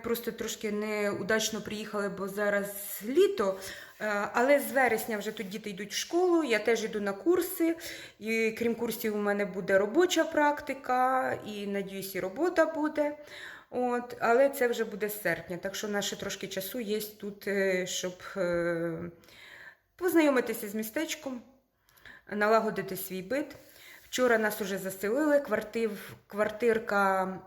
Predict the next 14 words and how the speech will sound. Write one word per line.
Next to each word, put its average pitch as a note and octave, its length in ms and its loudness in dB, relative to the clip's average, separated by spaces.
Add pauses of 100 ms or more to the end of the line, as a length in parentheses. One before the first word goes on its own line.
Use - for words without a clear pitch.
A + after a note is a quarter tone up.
м, F#3+ 580 -4
на G3 100 0
другому G3+ 300 0
поверсі, D4 800 0 (440)
е, G#3 220 -2
має G#3+ 340 2
дві F#3+ 180 -6
кімнатки, C4 580 0
Женьки B3+ 360 -2
і B3+ 60 0
мені, B3+ 640 0
і C#4+ 60 0
кухонька, G#3 920 -2 (120)
студія. E3 520 -8